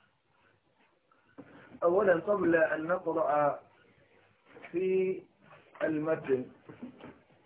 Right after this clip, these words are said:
يجدر بنا أن نذكر تمهيدًا يبنى عليه إن شاء الله ما سنذكره ونقرأه في المتن.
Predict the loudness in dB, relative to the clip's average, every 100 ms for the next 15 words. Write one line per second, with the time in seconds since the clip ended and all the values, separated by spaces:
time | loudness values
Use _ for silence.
0 | _ _ -8 -6 -2 0 2 2 4 4
1 | 4 2 0 -2 2 2 0 -4 0 2
2 | 2 0 -6 -20 _ _ _ _ _ _
3 | _ -4 -2 -2 -2 0 2 2 2 -6
4 | -20 _ _ _ _ _ _ -10 0 0
5 | 0 0 0 0 0 0 -2 -4 -2 -2
6 | 0 0 0 0 -2 -2 -4 -4 -4 -2
7 | -2 0 -2 -4 -8 -6 -4 -4 -2 -2
8 | -2 -2 -2 0 -2 -2 -2 -2 0 0
9 | -2 -4 -6 -6 -8 -10